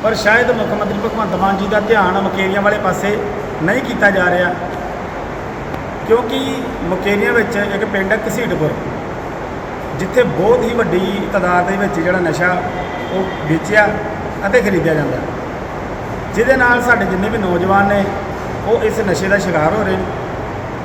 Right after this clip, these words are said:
ਸਾਡੇ ਜਿੰਨੇ ਵੀ ਮੱਧਿਆ ਵਰਗ ਗਰੀਬ ਲੋਕ ਨੇ, ਉਹਨਾਂ ਦੇ ਘਰ ਛੋਟੇ ਹੁੰਦੇ ਜਾ ਰਹੇ ਨੇ ਤੇ ਇਹਨਾਂ ਦੀ ਕੋਠੀਆਂ ਡਬਲ ਟ੍ਰਿਪਲ ਮੰਜ਼ਿਲ ਹੋ ਰਹੀਆਂ। ਇੱਕ ਇੱਕ ਦੋ ਦੋ ਮਰਲੇ ਵਿੱਚ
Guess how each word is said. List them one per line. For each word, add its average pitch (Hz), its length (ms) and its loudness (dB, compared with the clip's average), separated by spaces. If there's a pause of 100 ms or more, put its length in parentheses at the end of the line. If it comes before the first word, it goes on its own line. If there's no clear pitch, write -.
(720)
ਸਾਡੇ 233 560 6 (440)
ਜਿੰਨੇ 196 260 2
ਵੀ 240 260 0 (140)
ਮੱਧਿਆ 196 320 4
ਵਰਗ 214 160 4
ਗਰੀਬ 196 380 2
ਲੋਕ 220 240 2
ਨੇ, 214 180 0 (680)
ਉਹਨਾਂ 226 180 2
ਦੇ 254 100 4
ਘਰ 233 240 6
ਛੋਟੇ 185 320 0
ਹੁੰਦੇ 240 220 2
ਜਾ 214 180 6
ਰਹੇ 220 140 4
ਨੇ 233 160 0
ਤੇ 226 140 -2
ਇਹਨਾਂ 240 140 2
ਦੀ 254 80 0
ਕੋਠੀਆਂ 214 340 0
ਡਬਲ 196 200 6
ਟ੍ਰਿਪਲ 202 440 2
ਮੰਜ਼ਿਲ 185 240 2
ਹੋ 202 120 2
ਰਹੀਆਂ। 135 220 -2 (1600)
ਇੱਕ 220 140 2
ਇੱਕ 254 120 4
ਦੋ 220 160 2
ਦੋ 226 100 2
ਮਰਲੇ 220 300 2
ਵਿੱਚ 226 240 2